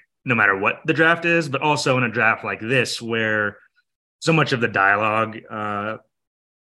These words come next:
is just that there is this top group of three. Uh, and from an optic standpoint, like, coming back off that for anything less than, like, a star level guy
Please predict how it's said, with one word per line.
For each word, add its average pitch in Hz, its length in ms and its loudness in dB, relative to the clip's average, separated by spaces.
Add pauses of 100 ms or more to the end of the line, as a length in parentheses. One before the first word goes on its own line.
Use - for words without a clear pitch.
(500)
is 120 300 -4
just 113 280 4
that 110 100 -2
there 110 200 6
is 110 140 0
this 110 180 -4
top 107 300 0
group 110 220 -6
of 98 80 -14
three. 117 420 -2 (640)
Uh, 98 300 -6
and 117 180 -4
from 127 140 2
an 117 100 2
optic 117 360 0
standpoint, 117 500 -2
like, 107 140 -8
coming 117 260 0
back 101 240 4
off 120 200 0
that 123 200 -2
for - 100 -8
anything 104 460 -4
less 98 300 0
than, 101 240 -2
like, 92 320 -6 (1040)
a 123 360 4
star 147 320 2
level 131 220 2
guy 113 800 2